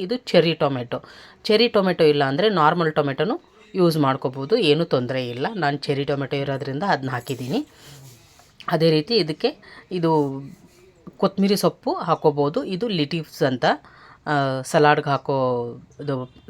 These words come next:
ಸ್ಯಾಂಡ್ವಿಚ್ಗೆಲ್ಲ ಯೂಸ್ ಮಾಡ್ತಾರಲ್ಲ ಅದು. ಅದಿಲ್ಲದೆ ಇದ್ರೆ ಕೊತ್ತಂಬರಿ ಸೊಪ್ಪು ಹಾಕ್ಕೋಬೋದು, ಏನೂ ಪ್ರಾಬ್ಲಮ್ ಇಲ್ಲ. ಇದು ಬೇಕೇ ಬೇಕು ಅಂತೇನಿಲ್ಲ, ಆಪ್ಷನಲ್ ಥರ. ಸರಿನಾ? ಇದು ನೋಡಿ, ಈ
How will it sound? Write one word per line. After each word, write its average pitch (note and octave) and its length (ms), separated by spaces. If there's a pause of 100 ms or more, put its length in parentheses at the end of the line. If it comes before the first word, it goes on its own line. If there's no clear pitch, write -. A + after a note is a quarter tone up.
ಸ್ಯಾಂಡ್ವಿಚ್ಗೆಲ್ಲ D#3+ 580 (120)
ಯೂಸ್ C3+ 240
ಮಾಡ್ತಾರಲ್ಲ B2+ 440 (240)
ಅದು. C3 160 (560)
ಅದಿಲ್ಲದೆ G3+ 360
ಇದ್ರೆ A3 200
ಕೊತ್ತಂಬರಿ D3 380
ಸೊಪ್ಪು C#3+ 280
ಹಾಕ್ಕೋಬೋದು, B2 460 (160)
ಏನೂ B2+ 160 (440)
ಪ್ರಾಬ್ಲಮ್ C3 360
ಇಲ್ಲ. D3+ 80 (100)
ಇದು D3 80 (100)
ಬೇಕೇ D3 240 (100)
ಬೇಕು D3 240
ಅಂತೇನಿಲ್ಲ, C3 400 (160)
ಆಪ್ಷನಲ್ C#3 500
ಥರ. C3 100 (840)
ಸರಿನಾ? C3+ 360
ಇದು D3 160
ನೋಡಿ, B2+ 160 (180)
ಈ D#3+ 60